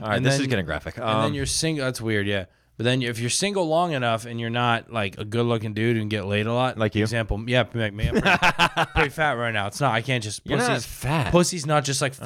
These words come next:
Speaker 2: falling
Speaker 1: you're
Speaker 2: out of
Speaker 1: fat.
Speaker 2: the trees, like,
Speaker 1: Yeah.
Speaker 2: chasing me, you know?
Speaker 1: I hear ya.
Speaker 2: So, <laughs> like, so then this gets to a point where, like, shit, relationship was pretty, I, I, I don't mi-, like, you miss parts of it, and then of course you get into one, and then, like, a month later
Speaker 1: You're
Speaker 2: you're
Speaker 1: like,
Speaker 2: like,
Speaker 1: "Fuck this."
Speaker 2: "Fuck!"
Speaker 1: Yeah.
Speaker 2: And then it's like a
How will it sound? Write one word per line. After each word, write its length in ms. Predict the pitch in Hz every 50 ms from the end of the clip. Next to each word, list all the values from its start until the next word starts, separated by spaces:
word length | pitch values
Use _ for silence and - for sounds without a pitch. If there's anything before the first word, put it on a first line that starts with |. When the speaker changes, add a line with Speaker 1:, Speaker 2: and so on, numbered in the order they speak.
| 156
Speaker 2:
falling 240 | 143 143 139 135 135
Speaker 1:
you're 100 | 135 131
Speaker 2:
out 40 | 131
of 60 | 123
Speaker 1:
fat. 80 | 117 117
Speaker 2:
the 40 |
trees, 460 | - - - 147 135 120 110 101 95 101
like, 80 | 110 95
Speaker 1:
Yeah. 120 | 92 85
Speaker 2:
chasing 420 | 78 - 131 123 117 - 110 104 98
me, 140 | 95 98 98
you 80 | 104
know? 160 | 110 117 123 123 -
Speaker 1:
I 220 | - 107 110 113 117
hear 120 | 120 104
ya. 40 | 101
Speaker 2:
So, 280 | 95 107 127 117 110 110
<laughs> 500 | 120 - - - - - - - - -
like, 180 | 208 - - - - - - -
so 180 | - - 156 165
then 120 | 160 151 160 165 170
this 180 | 170 131 - -
gets 220 | - 170 160 -
to 80 | 170 160
a 60 | 139
point 180 | 117 147 156 147
where, 140 | 143 139 139
like, 160 | 127 123 120
shit, 340 | - - - 208 151 117 -
relationship 540 | - 127 135 147 143 - 143 127 - 151 120
was 120 | 113 -
pretty, 360 | - - 151 135 117 104 101 _ _ _ _ _ _ _ _ _ _ - - 113
I, 80 | - 131
I, 320 | 131 123 127 127 - -
I 40 | 143
don't 260 | 156 156 151 143 139
mi-, 200 | 143 147 151 - - -
like, 180 | 131 131 120
you 120 | 131 139 143
miss 160 | 143 131 -
parts 360 | - - 156 156 147 135 -
of 60 | 120
it, 160 | 110 104 101 -
and 140 | - 127 139
then 140 | 143 143 139
of 100 | 135 135
course 220 | - 156 147 143
you 80 | 143 131
get 160 | 123 143 135
into 220 | 143 147 143 131
one, 240 | 123 120 123 120 117
and 100 | 117 117
then, 100 | 120 120
like, 200 | 120 113 110 101
a 40 | 117
month 240 | 123 131 131 123 -
later 200 | 139 139 131 113
Speaker 1:
You're 80 | 110 107
Speaker 2:
you're 100 | 98 113
Speaker 1:
like, 20 |
Speaker 2:
like, 80 | 123 131
Speaker 1:
"Fuck 180 | 131 110 98 -
this." 220 | - 466 - - - -
Speaker 2:
"Fuck!" 60 | - -
Speaker 1:
Yeah. 340 | 92 98 98 92 90 82 78 80
Speaker 2:
And 80 | 117
then 140 | 131 127 127
it's 320 | 127 123 135 131 - - 151
like 180 | 139 131 -
a 320 | 143 131 120 113 107 107